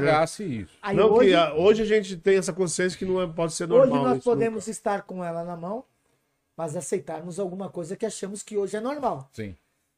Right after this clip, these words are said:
Speaker 2: Mas aí, não podemos colocar a culpa em
Speaker 3: Vo-,
Speaker 2: ninguém. Somos nós que aceitamos.
Speaker 3: Então, mas você não acha que os jovens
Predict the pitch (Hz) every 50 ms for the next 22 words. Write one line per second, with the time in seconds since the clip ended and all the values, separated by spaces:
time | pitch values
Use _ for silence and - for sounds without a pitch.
0 | _ _ _ _ _ 147 170 175 147 135 175 175 180 214 262 285 269 - _ _
1 | _ _ _ _ _ _ _ _ _ _ _ _ _ _ _ _ _ _ 196 175
2 | - 175 156 151 156 170 - - 202 220 220 226 240 226 220 - - 240 - 254
3 | 254 214 359 403 254 190 143 - 190 185 226 202 175 185 190 233 277 269 - -
4 | - 214 202 - - 208 185 - 175 202 190 214 202 180 185 147 - 220 233 262
5 | 254 - - 233 208 175 170 190 196 190 185 180 170 170 160 - -